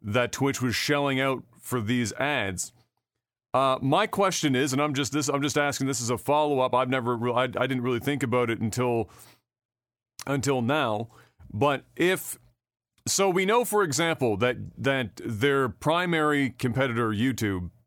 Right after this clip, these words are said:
is across all forms of monetization, a seventy thirty split.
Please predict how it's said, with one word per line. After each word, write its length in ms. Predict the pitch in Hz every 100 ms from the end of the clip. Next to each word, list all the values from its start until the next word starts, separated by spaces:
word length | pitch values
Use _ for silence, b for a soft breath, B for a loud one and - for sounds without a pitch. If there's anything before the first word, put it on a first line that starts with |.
| -
is 460 | 123 127 104 - - _ -
across 540 | 123 143 143 143 -
all 340 | - 147 170 175
forms 400 | 160 160 147 117
of 80 |
monetization, 800 | 123 131 120 120 113 120 120 110
a 40 | 98
seventy 360 | 127 113 110
thirty 260 | 113 110 104
split. 320 | - 98